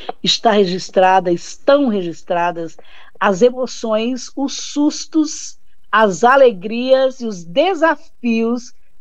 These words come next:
de contadores enquanto vão contar, enquanto estão contando e depois de contar.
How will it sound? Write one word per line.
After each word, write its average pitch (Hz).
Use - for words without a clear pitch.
de 175
contadores 214
enquanto 202
vão 220
contar, 202
enquanto 214
estão 294
contando 233
e 254
depois 214
de 185
contar. 156